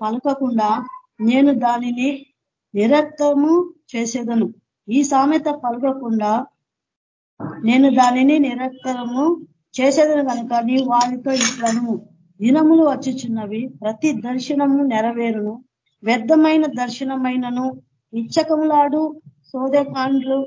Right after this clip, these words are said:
మాటలైనను ఇశ్రాయేలీయులలో ఇకను ఉండవు. యెహోవా నగు, యెహోవా నన్ను నేను మాట ఇచ్చి ఉన్నాను, నేను ఇచ్చు మాట ఇకను ఆలస్యం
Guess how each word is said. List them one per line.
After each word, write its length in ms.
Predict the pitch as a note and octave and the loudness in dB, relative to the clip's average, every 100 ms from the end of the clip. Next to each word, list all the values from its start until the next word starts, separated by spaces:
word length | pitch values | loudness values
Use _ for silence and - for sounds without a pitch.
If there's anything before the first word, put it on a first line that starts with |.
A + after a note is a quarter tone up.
| - | -4
మాటలైనను 840 | G#3 A3+ B3 B3 A#3+ A#3+ A#3 A#3 - _ _ _ G3+ | -6 -6 -6 -6 -4 -6 -6 -8 -12 _ _ _ -6
ఇశ్రాయేలీయులలో 1040 | A3 - C4+ C4 C4 B3+ A#3+ A#3 A#3 C4 | -6 0 4 6 4 0 -4 -6 -4 -4
ఇకను 580 | G#3+ G#3 A3 B3+ E4 E4 - | -4 -4 -4 -2 -2 -2 -10
ఉండవు. 420 | G3+ G3+ G#3 F#3+ - _ _ _ _ G3+ | -6 -2 0 -2 -6 _ _ _ _ -2
యెహోవా 480 | A3 B3 C#4+ D4 C#4+ | -2 2 4 4 4
నగు, 560 | C4+ A#3 B3 C4+ C4+ - _ _ _ A3+ | 2 0 -2 -2 -4 -12 _ _ _ -6
యెహోవా 420 | A#3+ C4+ C#4+ D4 | -2 2 4 4
నన్ను 280 | C#4+ C#4 C4 | 4 0 0
నేను 360 | A#3+ B3+ D4 | -2 0 2
మాట 340 | C4+ A#3 A#3+ C#4 | 2 0 -4 -4
ఇచ్చి 400 | B3+ A3+ - A#3 | -6 -6 -8 -6
ఉన్నాను, 540 | A3 G#3+ A3 A3+ A3+ - _ _ A3 | -4 -2 -2 -4 -4 -10 _ _ -2
నేను 260 | A#3+ B3+ | 2 4
ఇచ్చు 300 | C4+ C4+ D#4+ | 2 2 2
మాట 380 | C#4+ C4+ C4 C4 | 4 4 2 -2
ఇకను 600 | B3 A#3+ C4+ C4+ C#4 - | -6 -4 -2 0 -2 -4
ఆలస్యం 600 | E3 A3+ C#4+ D4 D4+ C#4 | -4 0 2 2 0 0